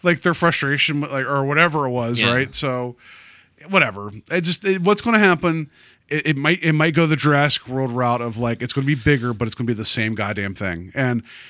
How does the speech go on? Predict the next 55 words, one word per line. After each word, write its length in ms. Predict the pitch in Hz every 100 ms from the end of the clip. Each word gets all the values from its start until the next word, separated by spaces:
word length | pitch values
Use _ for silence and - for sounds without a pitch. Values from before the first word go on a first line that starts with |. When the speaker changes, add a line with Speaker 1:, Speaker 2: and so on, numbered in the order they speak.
| - -
Speaker 1:
this 180 | 151
is 80 | 156
someone 240 | 202 196 170
who 80 |
bought 240 | 170 196 170
Jurassic 420 | 147 139 135 -
World 360 | 139 135 131 120 - -
on 140 | 123
Black 240 | 127 143
Friday 360 | - 180 160 143
after 200 | 131 131 143
it 60 |
came 220 | - 151
out, 300 | 160 147 127 - - _ _
and 160 | 127 117
I've 140 | 120
not 180 | 127 117
opened 320 | 120 117 101 -
it. 180 | 302 113 120 -
<laughs> 460 | 165 165 311 285 -
'Cause 280 | 180 202 254
I'm 100 | 269
like, 140 | 254
"That 320 | 240 247 392 427
movie 160 | 370 262
was 100 | -
pretty 240 | - 220
fun." 420 | - 190 208 240 - -
I'm 60 | 180
like, 100 | - - 147
I 100 | 214
can't 180 | 302 240
even 140 | 208
con-, 340 | 254 254 202
convince 260 | 170 175 190
myself 260 | 180 170 147
to 40 |
be 60 | 165
like, 120 | 156 - - - -
sit 180 | -
down 120 | 180 170
with 60 |
my 80 | 160
wife 180 | 151 151
and 60 | 131
be 60 |
like, 120 | 139 160
"You 60 |
haven't 140 | 180 170
seen 160 | 175
the 40 | 143
dinosaur 420 | 156 160 156 135
movie 260 | 127 117 110
yet." 200 | 98 117
Like, 180 | 147